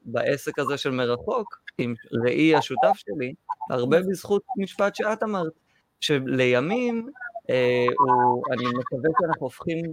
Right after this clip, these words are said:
את המשמעות שלו לטובה, היו רגעים שזה היה לא פשוט, ב-, אני משתף רגע במסע שלי, ואת אמרת, גם, אמרת לי באחת השיחות, באמת ניסינו למצוא את הדרך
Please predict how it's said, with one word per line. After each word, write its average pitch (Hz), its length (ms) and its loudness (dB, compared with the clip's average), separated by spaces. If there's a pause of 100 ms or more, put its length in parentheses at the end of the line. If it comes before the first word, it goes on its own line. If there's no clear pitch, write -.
(320)
את - 100 -12
המשמעות 143 420 -6
שלו 165 200 0
לטובה, 151 320 2
היו 170 180 2
רגעים 185 360 4
שזה 196 240 0
היה 180 400 0 (520)
לא 180 240 2
פשוט, 151 420 -2
ב-, 127 140 2 (100)
אני 120 240 -2
משתף 120 500 -6
רגע 120 180 2
במסע 117 460 0
שלי, 220 340 -2 (760)
ואת 160 160 2
אמרת, 185 280 2 (340)
גם, 160 440 0 (300)
אמרת 196 320 2
לי 185 300 0
באחת 190 400 2
השיחות, 185 440 -8
באמת 160 400 -6
ניסינו 196 460 -2
למצוא 160 320 0
את - 60 0
הדרך 175 320 2